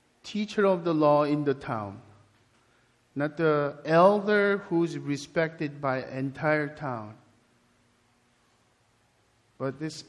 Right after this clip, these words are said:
unlikely woman and her testimony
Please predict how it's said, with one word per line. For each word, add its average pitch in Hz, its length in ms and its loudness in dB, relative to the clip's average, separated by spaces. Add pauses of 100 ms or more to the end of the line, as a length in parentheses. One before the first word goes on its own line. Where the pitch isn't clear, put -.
unlikely 185 1160 -2
woman 127 680 -6 (1400)
and 120 120 -10
her 120 200 -8
testimony 107 760 -12